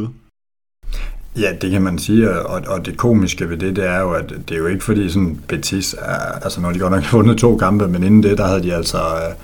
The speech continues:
Speaker 2: der havde de altså tabt to og spillet to uafgjorte i runderne inden, så det er jo ikke fordi Betis har sluttet af med sådan en kæmpe slutspurt.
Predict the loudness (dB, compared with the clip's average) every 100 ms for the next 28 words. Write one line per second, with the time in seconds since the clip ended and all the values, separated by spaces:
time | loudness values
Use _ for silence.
0 | -18 -20 -20 -6 0 2 2 0 -2 -2
1 | -2 -2 -2 -10 -2 2 4 2 -4 -2
2 | -2 4 4 6 8 6 4 -2 -4 0
3 | 2 2 4 4 4 4 -2 0 4 4
4 | 2 -4 -2 -2 -2 -2 -2 -2 -2 -4
5 | -4 -4 -2 -2 -4 -2 2 2 2 2
6 | 2 0 -6 -6 -2